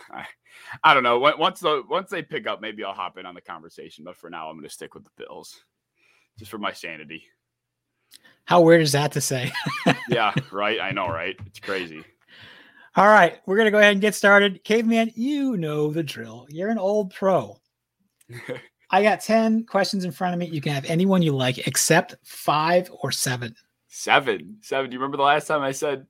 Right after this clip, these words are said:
Speaker 1: I came on and everybody picked seven? It's always gone.
Speaker 2: Well, I had Bruce on this week, and I just
Speaker 1: Mm-hmm.
Speaker 2: know Bruce is always picking seven, and if he, I, he's just gonna pick an, e-, a, a prime number no matter what. I just know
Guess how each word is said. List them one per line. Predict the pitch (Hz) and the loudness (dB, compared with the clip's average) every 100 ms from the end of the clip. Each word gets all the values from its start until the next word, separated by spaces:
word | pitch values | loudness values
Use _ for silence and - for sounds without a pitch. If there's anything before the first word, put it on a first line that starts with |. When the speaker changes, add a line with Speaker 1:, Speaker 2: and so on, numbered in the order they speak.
| 135 | -10
Speaker 1:
I | 113 | -10
came | 156 151 | -8 -4
on | 139 135 110 | -2 -2 -4
and | |
everybody | 113 127 127 123 | -8 -6 -8 -6
picked | 123 - | -10 -6
seven? | 131 98 87 | -4 -4 -8
It's | 87 | -10
always | - 104 107 104 | -4 -4 -4 -8
gone. | 101 87 78 - _ _ _ _ | -10 -10 -14 -20 _ _ _ _
Speaker 2:
Well, | 190 | 6
I | 190 | 8
had | 202 165 | 6 6
Bruce | 170 185 208 | 8 8 8
on | 185 | 6
this | 180 - | 6 4
week, | 185 185 | 2 2
and | 143 143 | 0 0
I | 147 151 | 0 -2
just | 139 147 - 156 | -2 -2 -2 0
Speaker 1:
Mm-hmm. | 160 | 2
Speaker 2:
know | 160 160 160 175 | 4 6 4 2
Bruce | 160 185 190 | 2 2 2
is | 165 | -4
always | 156 170 170 | 2 2 2
picking | 180 - 160 | -4 -4 -6
seven, | - 156 147 147 | -4 -4 -2 -4
and | 139 139 | -4 -6
if | 131 | -4
he, | 151 - - | -8 -8 -8
I, | 151 | -6
he's | 147 | -4
just | 185 - | -2 0
gonna | 165 | 0
pick | - 160 | 0 0
an, | 147 143 | 0 -4
e-, | 151 | -4
a, | - 135 - | -2 -4 -4
a | 135 123 131 | -8 -8 -4
prime | 156 156 | 0 0
number | 147 139 123 110 - - | 2 0 -2 -6 -8 -8
no | |
matter | 131 127 | -6 -4
what. | 123 123 120 | -4 -4 -2
I | 135 | 0
just | 135 113 | 0 0
know | 127 101 | -2 -2